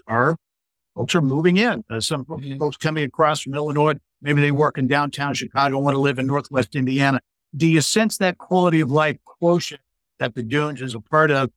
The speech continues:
Speaker 1: is having an impact?
Speaker 2: I do think so. I think, you know, we're working with Purdue University in terms of sustainability, and not only just sustainability for the Dunes, 'cause we realize that you can,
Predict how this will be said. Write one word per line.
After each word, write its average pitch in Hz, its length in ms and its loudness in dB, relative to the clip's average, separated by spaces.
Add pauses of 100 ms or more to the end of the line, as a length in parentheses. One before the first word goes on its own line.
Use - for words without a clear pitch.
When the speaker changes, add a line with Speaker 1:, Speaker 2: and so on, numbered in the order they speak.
(300)
Speaker 1:
is 151 140 0
having 143 340 0
an 127 80 -6
impact? 117 400 -12 (600)
Speaker 2:
I 240 60 2
do 233 180 2
think 202 200 0
so. 190 240 4
I 190 100 2
think, 202 220 2
you 202 180 -2
know, 190 160 4
we're 214 300 2
working 190 280 0
with 185 160 0
Purdue 180 220 -2
University 165 800 0
in 165 160 -2
terms 165 260 0
of 165 120 2
sustainability, 165 880 2 (480)
and 190 340 2
not 240 220 4
only 233 200 4
just 196 280 -2
sustainability 175 880 2
for 170 500 0
the 160 140 -2
Dunes, 170 380 -2
'cause 160 180 -2
we 170 80 2
realize 175 520 4
that 165 120 0
you 175 140 -2
can, 160 260 -4